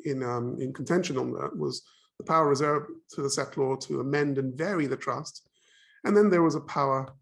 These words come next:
um, of revocation, okay? And this, this is, um, uh, fairly important in the way in which they, they then went on to analyze the power of revocation. So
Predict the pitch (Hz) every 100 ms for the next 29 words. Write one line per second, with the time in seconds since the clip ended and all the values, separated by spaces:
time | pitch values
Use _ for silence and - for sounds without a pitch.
0 | _ 143 131 156 135 131 135 135 156 151
1 | 147 - 127 - _ - 139 139 160 190
2 | _ - - - - - 147 147 - 147
3 | 143 131 123 120 - 127 - - 139 131
4 | 127 139 135 120 - 127 131 127 123 120
5 | - 123 120 120 _ _ _ 135 127 127
6 | 123 127 123 113 - 139 131 117 117 -
7 | - 120 113 120 117 - 139 139 - 143
8 | - 147 143